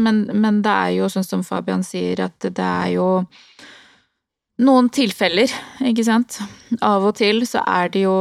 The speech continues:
er det jo ikke alt som blir fanget opp på samme måte. Det er noen store mørke hull i dette systemet, og det er ikke alle mennesker som heller burde jobbe med barn og unge, eller, eh, andre ting som har med mennesker å gjøre på den måten.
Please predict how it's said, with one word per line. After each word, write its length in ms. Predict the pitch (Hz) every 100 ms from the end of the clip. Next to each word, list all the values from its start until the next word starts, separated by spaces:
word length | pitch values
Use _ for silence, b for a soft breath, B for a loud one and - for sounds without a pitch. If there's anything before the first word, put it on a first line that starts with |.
| 190 190 190 - _ -
er 100 | 196
det 100 | 190
jo 60 | 190
ikke 140 | 202
alt 160 | 175 175
som 160 | 190 180
blir 160 | 175
fanget 320 | 185 185 170 180
opp 120 | 175
på 80 | 180
samme 240 | 190 175
måte. 460 | 175 214 214 - 214
Det 80 | 208
er 140 | 180
noen 160 | 175 180
store 600 | 180 - 196 170 170 180
mørke 400 | 175 175 - 185
hull 320 | 180 226 240 226
i 80 | 208
dette 220 | 202 220
systemet, 640 | 202 196 208 190 196 262
og 80 | 240
det 60 | 190
er 60 |
ikke 120 | - -
alle 240 | 202 180 185
mennesker 400 | 185 185 - -
som 160 | 180
heller 240 | 175 165 175
burde 400 | 185 160 180 180 B B B B B
jobbe 540 | - 180 185 160 165 175
med 320 | 175 170 175
barn 300 | 170 165 165
og 80 | 175
unge, 380 | 175 165 185 202 _ _ -
eller, 440 | 196 202 240 262
eh, 440 | 269 269 269 269 269 262 392
andre 300 | 226 175 160 175
ting 240 | - - 180 -
som 240 | - 175
har 140 | 175 165
med 140 | 165
mennesker 320 | 175 - 190
å 60 | 180
gjøre 160 | 170 -
på 80 | 180
den 160 | 175
måten. 320 | 175 - 208